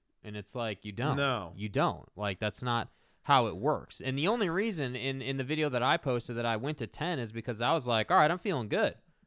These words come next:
Speaker 1: You know? I was like, "I got to seven," and I'm like, "All right, you know, I'm here."
Speaker 2: Hey, but ten's cool. Ten's
Speaker 1: Like, you
Speaker 2: fine.
Speaker 1: know
Speaker 2: But I'm telling you,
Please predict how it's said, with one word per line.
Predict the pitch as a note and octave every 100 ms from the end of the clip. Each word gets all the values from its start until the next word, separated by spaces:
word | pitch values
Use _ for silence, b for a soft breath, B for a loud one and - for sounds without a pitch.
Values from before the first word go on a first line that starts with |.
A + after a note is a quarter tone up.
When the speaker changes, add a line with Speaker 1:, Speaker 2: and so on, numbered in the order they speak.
| _ _ -
Speaker 1:
You |
know? | A2 A2 F3+ - -
I | - C#3+
was | C#3
like, | D3 C3+
"I | F3
got | F#3
to | C#3
seven," | - F3+ G3 C#3
and | B2+
I'm | C3+ C#3
like, | C3 B2+
"All | G#3+
right, | D#3+ F#3 - _ _ _ _ -
you | D#3
know, | B2 F3 _ _ _ _ _ _ _ _ -
I'm | C3+ C3+
here." | G#3+ A#3+ G#3+ - _
Speaker 2:
Hey, | - G3+
but | A#3 F#3+ -
ten's | G3 D4 C#4+ F#3
cool. | - - G3+ D4+ A3+
Ten's | C#3+ F#3
Speaker 1:
Like, | F#3 D#3+
you | F3+
Speaker 2:
fine. | A#3 A3+
Speaker 1:
know | F3+
Speaker 2:
But | E3+ E3+
I'm | F3 E3
telling | - B3 G#3
you, | A#2 G#2